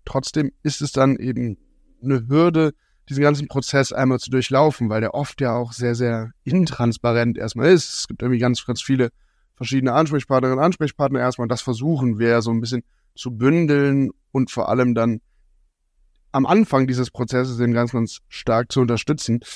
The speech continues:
Es gibt dann ja auch so die, oder ich weiß nicht, wie du's gemacht hast, ähm, ob das bei deinem ersten Investment direkt so war, dass das Cashflow positiv war, ob dir das überhaupt wichtig war. Äh, wie, wie gehst du da so vor? Ist ein positiver Cashflow von Anfang an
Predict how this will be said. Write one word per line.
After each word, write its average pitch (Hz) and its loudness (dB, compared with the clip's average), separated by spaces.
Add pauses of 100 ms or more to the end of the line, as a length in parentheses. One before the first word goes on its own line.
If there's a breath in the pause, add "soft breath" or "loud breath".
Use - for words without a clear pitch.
(140 loud breath)
Es - -6
gibt 190 0
dann 269 6
ja 226 4
auch 180 0
so 170 -2
die, 180 0
oder 143 0
ich 131 -6
weiß 131 0
nicht, 120 -4
wie 120 -12
du's 202 0
gemacht 113 -2
hast, - -4
ähm, 139 2
ob 139 -6 (300)
das 131 -2
bei 135 -2
deinem 127 2
ersten 143 0
Investment 135 0
direkt 135 0
so 131 -2
war, 123 2
dass 120 -4
das 113 -6
Cashflow 120 -2
positiv 220 0
war, 180 4
ob - -6
dir 147 2
das 127 0
überhaupt 113 -2
wichtig 202 0
war. 202 4 (380)
Äh, 147 2
wie, 147 0
wie 131 -6
gehst 147 -2
du 147 -10
da 123 2
so 185 0
vor? 170 0
Ist 175 -4
ein 202 0
positiver 196 2
Cashflow 180 0
von 147 0
Anfang 160 2
an 190 0